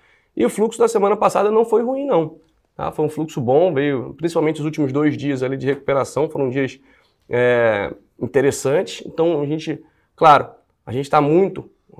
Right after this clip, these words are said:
é, se a gente pegar aí, ahn, comportamento Bolsa Brasil e comportamento Bolsa lá fora, a gente, dessa vez a gente tá muito próximo, né? A gente tá andando ali, digamos que o problema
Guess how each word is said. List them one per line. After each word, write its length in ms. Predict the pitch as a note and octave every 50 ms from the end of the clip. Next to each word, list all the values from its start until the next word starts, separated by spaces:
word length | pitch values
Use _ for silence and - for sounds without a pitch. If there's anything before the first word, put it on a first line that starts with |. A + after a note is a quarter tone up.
| C3 C3 C#3
é, 120 | A#2 A#2
se 120 | A#2+ - B2+
a 20 |
gente 140 | C3 C#3 -
pegar 300 | - C#3+ B2+ A#2+ C3 B2+
aí, 260 | A#2+ B2 B2+ A#2+ - - _ _ _ _ _ _
ahn, 380 | - A2+ A#2+ A#2+ A#2+ A#2 A2+ G#2+ A2 - _ _ _ _ _ - _ _ _ _ _ _ _ _ _
comportamento 580 | - B2+ - C#3+ D3 C#3+ C#3+ C#3 D3+ F#3 F#3+ F#3
Bolsa 320 | C#3+ C#3 D3 C3+ B2+ -
Brasil 320 | B2 C3+ C#3 B2+ A2 A#2 A#2
e 40 |
comportamento 500 | A2+ - A#2 A#2+ B2 - A#2+ A2+ A2 A2+
Bolsa 260 | A2+ G#2+ A2+ G#2+ - A2+
lá 100 | G#2 G2+
fora, 480 | - - A#2+ C3 D3+ D3 B2+ G2 - - _ _ _ _ _ _
a 120 | - G#2
gente, 440 | B2 C#3+ D3 - D#3+ D3+ C3+ - - -
dessa 400 | A#2+ A#2 F3 G3+ A3 - G#3 F3
vez 180 | C#3 D#3 F3 F3+
a 60 | F3
gente 160 | E3 F#3 F3+
tá 100 | F3+ E3
muito 240 | E3 E3+ F#3 F3+ -
próximo, 460 | - D#3 C3 A2+ G2 - - - B2 _ _ _ _ _ _ _ _ _
né? 160 | - B2+ B2+
A 40 | B2+
gente 160 | B2 C3 C3
tá 100 | - C#3
andando 300 | C3 B2 A#2+ B2+ C3+ C3
ali, 460 | B2 A2+ A2 A#2+ C3 C#3 C3+ A#2+ - - - - - _
digamos 320 | _ C3 C3 E3+ F#3 G3 -
que 80 | -
o 20 | F3+
problema 600 | - E3+ D#3 - C3 D#3 E3+ F3+ F3+ D#3+ E3